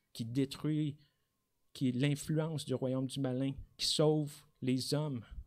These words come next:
de la perdition, des mensonges, des fausses représentations de Christ, de la perversion totale de la religion de Christ.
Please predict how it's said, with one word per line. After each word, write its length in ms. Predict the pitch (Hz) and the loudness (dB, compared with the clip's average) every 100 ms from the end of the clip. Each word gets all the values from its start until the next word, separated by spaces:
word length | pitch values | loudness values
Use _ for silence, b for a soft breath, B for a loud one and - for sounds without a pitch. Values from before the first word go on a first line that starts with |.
| - | -4
de 60 | 135 | -2
la 120 | 123 | -2
perdition, 640 | - 139 127 - - 143 - - - 127 | -2 -4 -2 -4 -2 -2 -4 -10 -6 2
des 160 | 127 - | 2 4
mensonges, 580 | 143 156 127 151 139 - | 2 2 2 2 2 2
des 120 | 123 | 0
fausses 380 | - 185 180 - | 0 -2 -2 -2
représentations 800 | 135 - 135 139 139 127 - 139 | -4 -2 -2 -2 -4 -6 -4 -6
de 60 | - | -8
Christ, 340 | - 151 - | -10 -8 -6
de 40 | |
la 60 | 123 | -6
perversion 580 | - 160 147 143 - 143 | -4 -6 -4 -4 -4 -4
totale 500 | 147 - 170 160 156 | -8 -6 -2 0 0
de 60 | |
la 100 | 127 | 0
religion 440 | 120 120 120 123 127 | 0 -2 -2 -2 -4
de 60 | |
Christ. 500 | - - 127 - - | -6 -12 -8 -10 -10